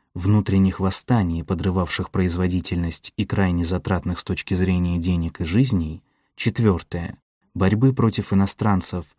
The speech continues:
также стоившей немалых денег и человеческих жизней, пятое: ряда больших и разрушительных стихийных бедствий, привело к самоусиливающемуся упадку,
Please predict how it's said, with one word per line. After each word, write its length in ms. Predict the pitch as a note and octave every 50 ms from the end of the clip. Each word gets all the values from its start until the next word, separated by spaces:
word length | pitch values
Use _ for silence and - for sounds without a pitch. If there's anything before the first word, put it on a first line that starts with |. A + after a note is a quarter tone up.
| _ _ _ _ _ -
также 340 | A#2 A2 G2 F2 F#2 F#2+
стоившей 560 | - - - G#2 G2+ F#2+ F2 - - - F#2+ F#2
немалых 480 | F#2 F#2 F#2+ F#2+ F#2 F2 E2+ E2+ E2+
денег 480 | E2+ G2 F#2+ F2+ E2+ E2 D#2+ - - _
и 80 | - F#2+
человеческих 760 | - - F#2 F#2 F#2 F2+ F2+ D#2+ - - - - - - E2+ D#2+
жизней, 560 | D#2+ G#2 C3 C#3 B2+ G#2+ F2 D#2 D#2 - - _ _ _ _ _ _ -
пятое: 580 | A2+ G#2 F#2 D#2+ - - E2 D#2+ D2 C#2+ - _ _ _ _ _ -
ряда 340 | F#2+ F2+ A2 B2+ B2 A2+
больших 680 | G2+ G2+ G#2 G#2 G2+ - - B2+ A2+ F#2+ - - - - _
и 120 | G#2 G2+
разрушительных 760 | F#2+ F#2+ F2+ G2 G2+ F#2+ - - G#2+ - - G2 F#2 F2 E2
стихийных 600 | - - - F#2 - - G2 F#2+ F#2 F2 E2+ E2 E2
бедствий, 680 | E2 A#2+ D3 D3+ D3 - - - E2+ D#2+ E2 - _ _ _ _ _ _ _ _ _ _
привело 420 | - F#2 F#2+ F2 G2 F#2 F#2 G2 F#2+
к 60 | -
самоусиливающемуся 1400 | - - G#2 G2 G2 F#2 F2+ E2+ - - - A2 A#2 B2+ B2+ A#2 A#2 A#2 A2 - - - A2 G#2+ G#2+ - - - G#2+
упадку, 720 | G#2+ G#2 - - A#2+ G#2 - - - - - F2 - -